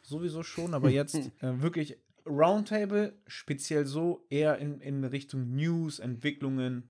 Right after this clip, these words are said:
Speaker 1: ganz speziell so, dann können wir diese Folgen auch kennzeichnen.
Speaker 2: Ja.
Speaker 1: Und dann, glaube ich, ist es nochmal verständlicher, was man zu erwarten hat. Lass uns mal anfangen mit Last of Us zwei bekommt ein Remaster auf der P S fünf.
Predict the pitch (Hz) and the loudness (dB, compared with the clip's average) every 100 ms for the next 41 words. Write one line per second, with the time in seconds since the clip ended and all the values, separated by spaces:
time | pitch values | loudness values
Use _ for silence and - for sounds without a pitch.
0 | - 170 180 143 139 131 135 170 147 120 | -4 -4 -4 -6 -2 -2 -2 -4 -4 -4
1 | 151 139 131 131 139 139 135 120 156 170 | -2 -4 -4 -6 -4 -2 -4 -4 -4 -4
2 | - 156 147 151 160 - 131 123 - 139 | -4 -6 -4 -8 -8 -4 -2 -2 -4 -6
3 | 135 135 139 139 135 135 120 - 139 127 | -4 -2 -2 -4 -6 -6 -6 -6 -4 -4
4 | 123 - 135 120 127 117 120 123 - 113 | -6 -6 -8 -8 -6 -6 -6 -10 -8 -4
5 | 139 - 120 - _ - 170 220 208 180 | -4 -4 -6 -6 _ 2 2 2 0 0
6 | 214 220 202 175 202 - - 143 220 196 | 0 0 2 2 -2 -4 0 4 4 2
7 | 180 165 - - 135 127 170 _ 127 117 | -6 -8 -10 -2 2 2 0 _ -10 -4
8 | - 143 147 175 120 - - - 123 120 | 0 2 4 6 4 4 -2 -2 -4 -4
9 | 113 - - - | -6 -8 -12 -16